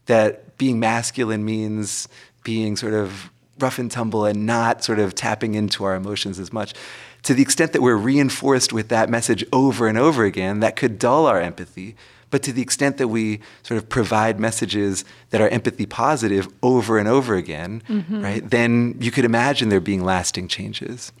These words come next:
Speaker 2: Right. Or, and, and I think if we raise our boys to be empathic as one of the things that we care most about, then maybe the whole culture starts to totally change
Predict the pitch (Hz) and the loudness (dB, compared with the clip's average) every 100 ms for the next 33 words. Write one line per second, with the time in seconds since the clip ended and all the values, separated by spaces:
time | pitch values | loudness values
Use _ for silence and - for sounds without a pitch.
0 | - 196 175 156 - _ - 185 170 175 | -6 -2 -2 -2 -10 _ 2 2 2 -2
1 | - 196 175 - 185 180 175 - 170 160 | -6 -4 -4 -2 -2 -4 -8 -10 -10 -10
2 | 175 160 160 156 165 160 156 156 - - | -10 -10 -10 -6 -2 -2 -2 -6 -10 -16
3 | - 160 160 160 165 160 160 151 - - | -4 -2 0 0 2 2 2 -2 -6 -8
4 | 160 156 151 151 143 - _ _ - 160 | -8 -8 -8 -10 -12 -14 _ _ -14 -4
5 | 160 170 - 139 135 - 147 151 139 147 | -2 -2 -2 -4 -4 -8 -10 -8 -6 -6
6 | 147 156 143 143 143 156 147 143 139 143 | -8 -4 -2 -2 -4 -10 -10 -10 -12 -12
7 | 160 147 147 143 151 151 151 139 135 - | -8 -8 -8 -8 -6 -2 0 0 -4 -10
8 | _ _ _ _ 170 143 147 143 147 151 | _ _ _ _ -4 -4 -4 -8 -10 -10
9 | 156 151 147 - 160 - 220 214 - 220 | -8 -6 -6 -8 -10 -8 -8 -6 -4 -4
10 | 214 220 - 220 220 226 226 226 220 233 | -4 -8 -6 -4 -4 -4 -6 -4 -4 -6
11 | 240 | -8